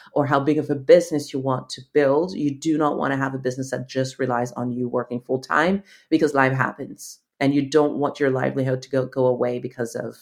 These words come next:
you know, because you are not able to work. No, hire a person, build your recurring revenue, hire a person who can work for you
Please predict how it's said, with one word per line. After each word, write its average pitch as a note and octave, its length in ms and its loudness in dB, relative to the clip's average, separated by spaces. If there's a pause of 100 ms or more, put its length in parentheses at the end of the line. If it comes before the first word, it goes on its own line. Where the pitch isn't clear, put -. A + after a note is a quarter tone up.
(140)
you C#3 120 -4
know, B2 140 -4
because C3 260 -4
you C3+ 120 4
are B2+ 100 2
not B2 200 -2
able B2 200 -2
to A#2+ 100 -8
work. A2+ 300 -2 (280)
No, A3 340 2 (100)
hire F3+ 420 6
a A3 80 2
person, D#3+ 720 0
build D#3 220 4
your G#3 80 4
recurring D#3+ 420 0
revenue, C3 560 -2 (640)
hire D#3 400 6
a F#3+ 80 2
person D#3 480 0
who D3 100 0
can C#3+ 240 -2
work C3+ 260 -2
for C#3 120 -4
you B2+ 420 -2